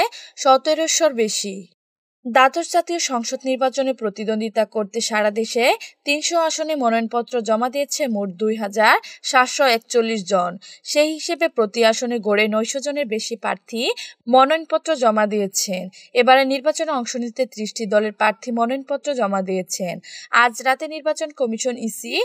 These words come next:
সচিবালয়ে এসব তথ্য জানিয়েছেন। তবে কোন দলের কতজন প্রার্থী বা কোন আসনে কোন কোন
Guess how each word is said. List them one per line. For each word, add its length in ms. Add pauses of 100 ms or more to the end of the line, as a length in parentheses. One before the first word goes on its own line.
(220)
সচিবালয়ে 680
এসব 260
তথ্য 220 (100)
জানিয়েছেন। 680 (440)
তবে 220
কোন 320
দলের 260
কতজন 500
প্রার্থী 420
বা 200 (340)
কোন 220
আসনে 420
কোন 300
কোন 180